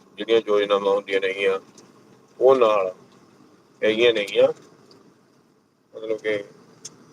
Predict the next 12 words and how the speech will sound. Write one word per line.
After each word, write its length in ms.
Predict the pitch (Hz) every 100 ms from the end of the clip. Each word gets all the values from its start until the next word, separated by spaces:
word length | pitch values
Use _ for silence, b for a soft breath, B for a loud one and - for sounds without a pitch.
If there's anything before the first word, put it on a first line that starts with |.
| _ _ - _
ਕਿਹੜਾ 220 | 113 120
ਕਿਹੜਾ 200 | 113 117
ਕਾਲਜ 380 | 113 98 104 104
ਹੁੰਦਾ, 260 | 104 104 104 -
ਡਿਗਰੀ 260 | 101 104
ਡੁਗਰੀ 320 | 101 95 101
ਕਾਲਜ 340 | 101 104 101 101
ਹੁੰਦੇ 220 | 101 98
ਨੇੜੇ, 260 | 101 104 117
ਉਹ, 380 | 104 98 98 - - - - - - - - _ _ _ _ _ _
ਅਹ, 640 | 98 95 95 _ _ _ 107
ਇੱਧਰ 420 | 110 123 117